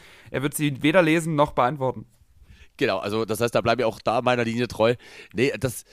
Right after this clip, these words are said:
Speaker 2: ja, das stimmt. Das sind eigentlich wirklich, das sind wirklich so sinnlose Tiere.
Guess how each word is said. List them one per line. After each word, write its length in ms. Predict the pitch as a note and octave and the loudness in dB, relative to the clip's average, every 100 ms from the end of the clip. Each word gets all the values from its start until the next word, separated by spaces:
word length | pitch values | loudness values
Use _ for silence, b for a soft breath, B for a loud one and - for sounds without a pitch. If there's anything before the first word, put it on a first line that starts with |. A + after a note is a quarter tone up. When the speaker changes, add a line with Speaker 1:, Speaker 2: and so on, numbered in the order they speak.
| b b | b b
Speaker 2:
ja, 120 | F2+ | -10
das 120 | G2 F#2 | -8 -8
stimmt. 200 | F#2 D2+ | -10 -12
Das 80 | - | -14
sind 120 | G2 | -14
eigentlich 280 | F2+ F2 D2+ | -14 -14 -16
wirklich, 240 | E2+ - | -14 -16
das 140 | G2 - | -14 -12
sind 140 | G2 | -10
wirklich 180 | F#2+ G2 | -10 -10
so 80 | F#2+ | -10
sinnlose 460 | F#2 F#2 F#2+ F#2 | -8 -8 -6 -8
Tiere. 340 | - F#2+ F2 | -8 -8 -8